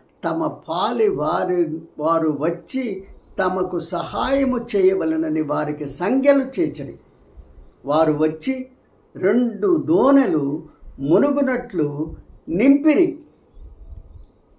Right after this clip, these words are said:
ఇక్కడ యేసుక్రీస్తు వారు మూడున్నర సంవత్సర పరిచర్యలో ఒకసారి గెన్నెసరస్సు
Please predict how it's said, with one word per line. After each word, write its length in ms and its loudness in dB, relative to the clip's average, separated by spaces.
ఇక్కడ 400 -2
యేసుక్రీస్తు 720 4
వారు 260 0
మూడున్నర 500 -2
సంవత్సర 480 -4
పరిచర్యలో 880 0
ఒకసారి 640 0
గెన్నెసరస్సు 840 2